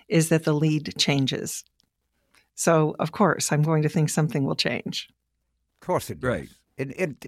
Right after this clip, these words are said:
Speaker 2: fools, fools that are out there saying this is gonna happen and i-, it's gonna be one of these three or anything like that. In the, the in levels of, en-, of engagement here are staggeringly high. Let's get some popcorn and watch
Speaker 3: Well,
Speaker 2: this
Speaker 3: one
Speaker 2: thing.
Speaker 3: thing we know is that Ann, that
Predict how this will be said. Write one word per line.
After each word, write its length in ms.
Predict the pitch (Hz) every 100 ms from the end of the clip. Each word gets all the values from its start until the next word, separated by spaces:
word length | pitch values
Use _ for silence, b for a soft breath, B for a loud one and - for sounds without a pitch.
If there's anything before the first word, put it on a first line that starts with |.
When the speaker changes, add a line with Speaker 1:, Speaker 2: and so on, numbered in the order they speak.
| -
Speaker 2:
fools, 540 | - 262 240 143 - -
fools 480 | - 262 220 139 127
that 160 | 147 143
are 80 | -
out 340 | 139 170 123
there 400 | 147 120 113 104 - _ _ -
saying 400 | - 165 156 101
this 200 | 180 185
is 100 | 170
gonna 200 | 175 147
happen 500 | 131 139 131 139 117
and 180 | 101 92
i-, 40 | 120
it's 300 | 104 123 -
gonna 220 | 143 131
be 140 | 120
one 220 | 120 139 160
of 100 | 139
these 240 | 139 127
three 560 | - 113 123 123 120 87
or 80 | 90
anything 380 | 110 147 - 143
like 240 | 139 127
that. 320 | 135 123 113 - b b b b b _
In 300 | 160 156 120
the, 140 | 123 123 -
the 140 | 139 - 151
in 120 | 131 _
levels 400 | 143 170 196 180
of, 120 | 156 127
en-, 140 | 120 -
of 160 | 120
engagement 540 | 110 104 131 147 151 120
here 220 | 131 120
are 40 |
staggeringly 840 | 82 - - _ 143 139 139 123 110
high. 400 | 85 101 80 78
Let's 200 | 107 127
get 200 | - 127
some 160 | - 101
popcorn 560 | - 127 - - 107 95
and 160 | 78 82
watch 100 | 120
Speaker 3:
Well, 100 | 143
Speaker 2:
this 80 |
Speaker 3:
one 160 | 147 190
Speaker 2:
thing. 80 | 180
Speaker 3:
thing 160 | 175
we 120 | 160 151
know 240 | 151 143
is 100 | 135
that 140 | 131
Ann, 460 | 135 151 147 139 123
that 220 | 120 113